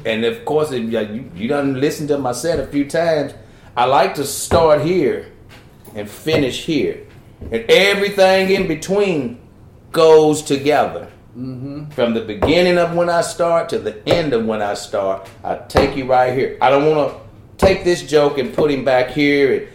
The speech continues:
Speaker 1: like, and I, I tell Mish that all the time. He's got fifteen jokes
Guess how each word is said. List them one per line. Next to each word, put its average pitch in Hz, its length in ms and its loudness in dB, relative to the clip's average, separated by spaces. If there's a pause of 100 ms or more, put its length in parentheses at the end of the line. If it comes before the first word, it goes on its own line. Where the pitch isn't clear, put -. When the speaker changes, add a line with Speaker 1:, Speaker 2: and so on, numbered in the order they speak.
(160)
Speaker 1:
like, 123 200 0
and 123 120 -4
I, 135 340 -2
I 135 60 -2
tell 156 240 -2
Mish 156 320 -2
that 131 180 2
all 120 180 4
the 113 100 0
time. 123 440 -2 (320)
He's 233 240 -2
got 160 380 4 (680)
fifteen 202 540 -2
jokes - 640 -2